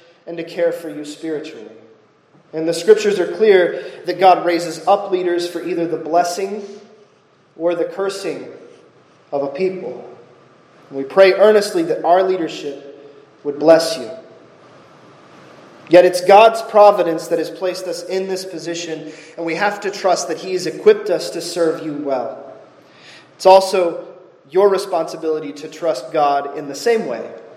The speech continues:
and listen to us as we seek to guide you scripturally. This is not to say that you cannot call our advice and admonition into question. Far from it,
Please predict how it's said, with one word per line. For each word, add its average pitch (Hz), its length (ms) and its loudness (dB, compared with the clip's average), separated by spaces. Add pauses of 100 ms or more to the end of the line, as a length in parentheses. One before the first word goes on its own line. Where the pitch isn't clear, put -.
(480)
and 160 140 -2
listen 175 320 2
to 156 200 0
us 147 200 0
as 151 140 -4
we 147 100 -10
seek 151 360 -10
to 147 100 -10
guide 135 380 -4
you 123 80 -12
scripturally. 131 720 -12 (1040)
This 190 140 6
is 196 100 -4
not 220 240 6
to 202 60 -4
say 190 240 -2
that 190 140 -8
you 180 80 -10
cannot 180 400 -6
call 180 640 -2
our 151 120 -2
advice 156 640 -4
and 156 80 -8
admonition 147 520 -8
into 170 140 -10
question. - 400 -6 (1120)
Far 196 260 6
from 190 260 2
it, 160 120 -2